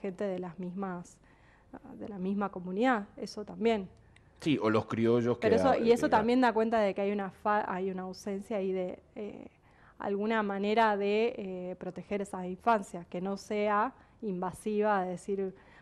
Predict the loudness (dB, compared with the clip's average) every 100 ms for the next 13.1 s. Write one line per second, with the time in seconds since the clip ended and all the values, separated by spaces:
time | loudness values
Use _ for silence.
0 | -6 -4 -2 -2 0 4 6 4 2 0
1 | 2 4 4 4 4 2 0 2 0 0
2 | 0 -2 -2 0 0 0 -2 -4 -4 -2
3 | 2 4 6 4 2 -4 -10 -20 -20 -2
4 | 4 4 6 6 6 2 0 -2 -2 -2
5 | -2 -4 -6 -8 -10 -4 -2 -2 0 -2
6 | 0 0 0 -4 -6 -4 -4 -4 -4 2
7 | 4 4 -2 -8 -6 -4 -4 -4 -6 -6
8 | -6 -8 -10 -16 -20 -20 -8 -4 -4 -4
9 | -4 -2 -2 0 0 0 -2 -4 -4 -4
10 | -2 0 -2 -2 -2 2 4 4 4 2
11 | -2 -6 -6 -6 -6 -6 -8 -6 -4 -2
12 | -2 0 0 0 -2 -2 -4 -2 -2 -4